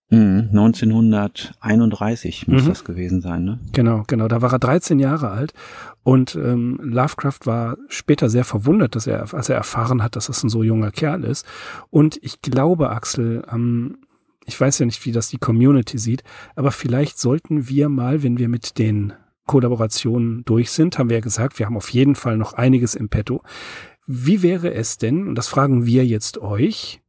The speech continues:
Speaker 2: äh, für den Axel ist es übrigens auch überraschend, dass ich das jetzt frage, aber wie wäre es denn, wenn wir tatsächlich mal ein, äh, ja, ein paar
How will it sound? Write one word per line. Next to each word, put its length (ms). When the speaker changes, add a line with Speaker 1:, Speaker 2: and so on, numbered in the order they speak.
Speaker 2:
äh, 140
für 160
den 140
Axel 220
ist 120
es 100
übrigens 300
auch 180
überraschend, 460
dass 100
ich 100
das 180
jetzt 160
frage, 420
aber 180
wie 140
wäre 200
es 120
denn, 180
wenn 160
wir 140
tatsächlich 600
mal 280
ein, 420
äh, 300
ja, 220
ein 120
paar 520